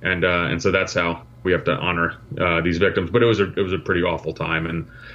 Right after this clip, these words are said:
there's a lot of people who still have very strong feelings on this, um, uh, who are upset with me and upset with others. Um, these are folks within the agency. And, you know, I, I'll, I'll never forget, one of the things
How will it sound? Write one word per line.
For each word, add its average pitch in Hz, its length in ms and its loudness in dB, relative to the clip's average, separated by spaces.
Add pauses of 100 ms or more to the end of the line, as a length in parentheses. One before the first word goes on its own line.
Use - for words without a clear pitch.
(240)
there's 113 160 2
a 117 40 6
lot 113 160 4
of 113 80 0
people 113 360 2 (180)
who 101 140 0
still 104 240 0
have 87 100 -10
very 107 200 4
strong 107 280 -2
feelings 110 300 0
on 85 120 -4
this, - 240 -8 (280)
um, 82 580 -4
uh, 82 220 2
who 107 120 4
are 101 60 8
upset 98 280 0
with 92 140 0
me 101 220 2
and 101 80 0
upset 92 280 0
with 92 100 2
others. 98 400 2 (560)
Um, 98 120 2
these 107 140 4
are 107 60 4
folks 107 260 0
within 101 200 0
the 98 120 -2
agency. 98 380 0
And, 92 180 -2 (300)
you 127 80 2
know, 120 60 2
I, 127 180 2
I'll, 120 220 0
I'll 123 80 2
never 135 220 4
forget, 117 380 -2
one 123 140 0
of 113 80 0
the - 80 -10
things 113 240 0